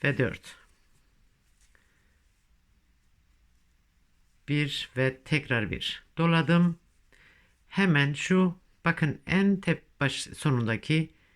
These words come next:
sık iğnemin içine batarak şöyle bir ve iki de çıktım.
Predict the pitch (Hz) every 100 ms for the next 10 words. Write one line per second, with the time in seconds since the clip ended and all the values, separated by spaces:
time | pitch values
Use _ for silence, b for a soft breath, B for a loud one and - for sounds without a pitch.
0 | b b b _ _ _ _ _ _ _
1 | _ _ _ _ _ _ _ - 196 170
2 | 120 113 117 - 160 151 120 147 165 131
3 | 139 151 - 156 120 110 160 165 - -
4 | - 135 - 139 156 113 - 170 - 165
5 | 160